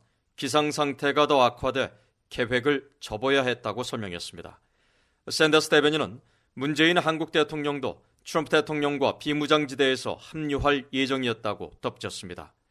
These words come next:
박수현 청와대 대변인도 이날 브리핑에서 두 대통령이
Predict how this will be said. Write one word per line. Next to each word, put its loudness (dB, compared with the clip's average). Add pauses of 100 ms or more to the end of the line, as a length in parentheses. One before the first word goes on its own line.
(500)
박수현 2
청와대 4
대변인도 4
이날 2
브리핑에서 -6 (460)
두 0
대통령이 2